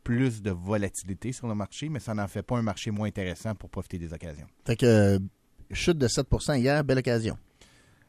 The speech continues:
Speaker 1: Euh, pas pour Facebook. Facebook, euh, c'est, c'est pas sur notre radar. On l'a déjà possédé, on le possède pas. Mais quand il arrive u-, un épisode comme ça, comme Facebook, qui, qui a-, qui annonce des problèmes, euh,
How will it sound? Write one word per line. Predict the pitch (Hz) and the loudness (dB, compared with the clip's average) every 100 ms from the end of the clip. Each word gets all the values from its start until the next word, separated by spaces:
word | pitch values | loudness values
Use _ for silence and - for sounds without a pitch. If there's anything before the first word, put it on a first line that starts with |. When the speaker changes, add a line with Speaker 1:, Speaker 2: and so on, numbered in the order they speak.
| - 101 | -10 -4
Speaker 1:
Euh, | 101 | -2
pas | 104 131 | -2 -2
pour | - | -2
Facebook. | - 107 95 85 - | -2 -2 -2 -8 -6
Facebook, | 95 87 110 - | -6 -4 -6 -4
euh, | 95 | -4
c'est, | 87 - 87 | -4 -6 -8
c'est | - 90 | -10 -10
pas | 101 | -10
sur | - 95 | -8 -8
notre | 90 - | -8 -6
radar. | 90 82 98 120 | -6 -4 -4 -4
On | 104 | -4
l'a | 92 | -4
déjà | 92 90 | -4 -6
possédé, | 98 - 90 101 | -10 -10 -8 -8
on | |
le | |
possède | 98 90 85 | -8 -10 -12
pas. | 80 123 120 - 113 85 | -8 -6 -8 -10 -16 -6
Mais | 104 107 - _ - - | -2 -2 -6 _ -20 -4
quand | 131 | 0
il | 151 139 | 2 2
arrive | 110 131 131 131 | 2 0 -2 -6
u-, | 98 101 101 | -6 -6 -4
un | 101 | -4
épisode | 101 - 110 | -4 -4 -4
comme | - 92 | -4 -6
ça, | - | -6
comme | 127 98 | -6 -6
Facebook, | - 92 82 107 - | -6 -8 -6 -8 -6
qui, | 98 | -10
qui | - | -8
a-, | 95 85 | -8 -8
qui | 92 | -8
annonce | 90 98 | -8 -6
des | 92 | -8
problèmes, | - 90 92 131 123 113 104 - | -8 -6 -4 -4 -6 -14 -18 -6
euh, | 92 92 92 | -2 0 0